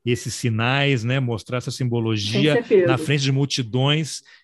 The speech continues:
Speaker 1: sem que as pessoas saibam o que tá acontecendo. Só realmente o, o, os iniciados é que vão
Speaker 2: É.
Speaker 1: vibrar com isso. Mas eu lembro que há um ano e meio, talvez até aquele, o ex-ministro da Educação, Weintraub, que tá agora lá no Banco Mundial,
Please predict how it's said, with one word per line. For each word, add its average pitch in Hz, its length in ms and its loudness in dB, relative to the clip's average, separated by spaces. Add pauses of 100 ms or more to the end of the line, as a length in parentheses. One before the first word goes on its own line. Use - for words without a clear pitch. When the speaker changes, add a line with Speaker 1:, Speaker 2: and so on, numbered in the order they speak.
Speaker 1:
sem 151 300 0
que 165 80 -4
as 151 120 -2
pessoas 147 400 -4
saibam 135 500 -2
o 131 120 -8
que - 120 -20
tá 127 80 -4
acontecendo. 117 640 -6
Só 135 440 0
realmente 120 460 -4
o, 120 100 -6
o, 117 380 -6
os 110 380 -6
iniciados 123 1120 -2
é 113 80 -6
que - 120 -4
vão 120 180 0
Speaker 2:
É. 120 40 2
Speaker 1:
vibrar 117 520 -2 (340)
com 127 140 -2
isso. 107 340 -6
Mas 127 140 2
eu 151 60 4
lembro 170 240 2
que 175 360 2
há 123 140 -2
um 131 160 0
ano 131 140 -2
e - 20 -2
meio, 110 760 -2 (140)
talvez 117 340 -2
até 120 180 -2
aquele, 120 640 -2 (160)
o 110 100 -2
ex-ministro 113 500 0
da 113 40 -4
Educação, 113 440 -2
Weintraub, 113 500 -2
que - 100 -18
tá 107 120 -6
agora 107 260 -4
lá 104 100 -4
no 104 120 -6
Banco 104 240 -6
Mundial, 117 480 -2